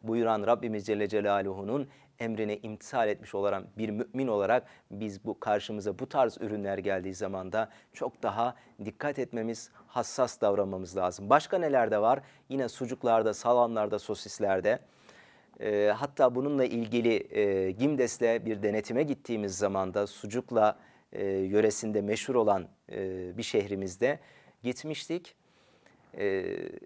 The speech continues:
işletmeye girdik, üretim tesisine girdiğimiz zaman da birçok baharatlar vesaire sucuk için kullanılıyor.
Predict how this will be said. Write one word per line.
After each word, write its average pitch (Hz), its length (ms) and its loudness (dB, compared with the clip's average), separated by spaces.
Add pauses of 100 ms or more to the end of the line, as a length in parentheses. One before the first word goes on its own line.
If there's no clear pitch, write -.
(120)
işletmeye 131 560 2
girdik, 120 540 2
üretim 113 320 -2
tesisine 101 460 -2
girdiğimiz 113 560 -2
zaman 101 420 0
da 131 280 0
birçok - 640 -6
baharatlar 104 720 0
vesaire 107 420 -2
sucuk 131 300 -10
için 113 220 -8
kullanılıyor. 123 640 0